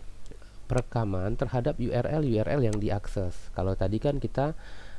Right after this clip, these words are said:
melakukan log terhadap aktivitas user yang terkait dengan tabel secara langsung ya. Misalnya dia nambah, dia ngubah, dia hapus, itu kita catat.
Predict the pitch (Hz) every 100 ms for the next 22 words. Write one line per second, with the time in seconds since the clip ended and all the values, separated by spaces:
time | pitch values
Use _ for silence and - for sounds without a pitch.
0 | - 104 107 107 110 110 98 95 90 90
1 | 123 - - 117 110 95 117 143 123 -
2 | - 107 - 104 - 104 - 98 98 -
3 | 139 123 107 - 107 - 117 - 95 95
4 | 120 156 - - - - - - 110 104
5 | 92 - 92 92 92 98 92 101 92 87
6 | - - - 98 117 120 98 98 110 110
7 | 98 98 98 90 101 110 104 101 98 -
8 | - 95 92 117 - 104 101 - 120 -
9 | 90 90 90 101